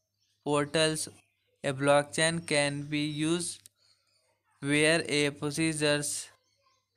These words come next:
advertisers, or real estate sellers can provide their ads listing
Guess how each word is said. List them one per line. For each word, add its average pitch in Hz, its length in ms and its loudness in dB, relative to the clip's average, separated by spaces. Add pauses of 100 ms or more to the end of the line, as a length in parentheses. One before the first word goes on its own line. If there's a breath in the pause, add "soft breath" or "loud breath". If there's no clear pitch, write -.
(140)
advertisers, 147 1300 0 (420)
or 139 160 0
real 151 420 0
estate 147 600 -2
sellers 143 600 -2 (380)
can 139 340 0
provide 139 840 0 (840)
their 143 440 0 (100)
ads 147 460 2 (960)
listing 170 800 -4